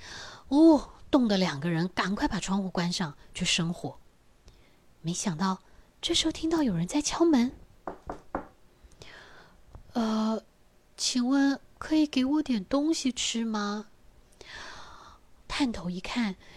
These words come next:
原来是一个衣服破破烂烂、打着赤脚的一个男士走进了鞋店。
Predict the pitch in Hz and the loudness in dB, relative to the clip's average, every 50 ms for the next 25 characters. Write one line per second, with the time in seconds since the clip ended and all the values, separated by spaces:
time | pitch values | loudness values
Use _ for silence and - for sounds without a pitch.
0 | - - - 147 143 143 143 151 170 - - 180 160 156 165 165 170 165 165 190 | -12 -6 -4 -4 -2 -2 -2 -2 -2 -2 -2 0 0 0 0 -2 -2 -2 -2 -4
1 | 202 - - 170 - - - 302 285 - - 277 254 247 233 214 214 214 190 175 | -4 -2 -4 -4 -4 -4 -2 -2 -2 0 0 -2 0 0 0 -2 -2 -2 -4 -4
2 | - - - - - - - 320 - - - - - - 285 233 - 170 143 - | -8 -12 -20 -14 -10 -10 -8 -8 -10 -6 -2 0 4 4 4 4 2 0 -4 -6
3 | 120 127 139 151 147 147 135 127 143 147 - - 165 123 - - - - - - | -6 -8 -6 -6 -6 -6 -8 -8 -6 -6 -4 -4 -4 -4 -6 -10 -16 -16 -8 -6
4 | - 151 - - - 196 196 180 156 - - - 127 127 - 147 139 131 | -4 -4 -4 -4 -2 -2 0 0 -2 -2 -4 -6 -6 -4 -4 -4 -6 -6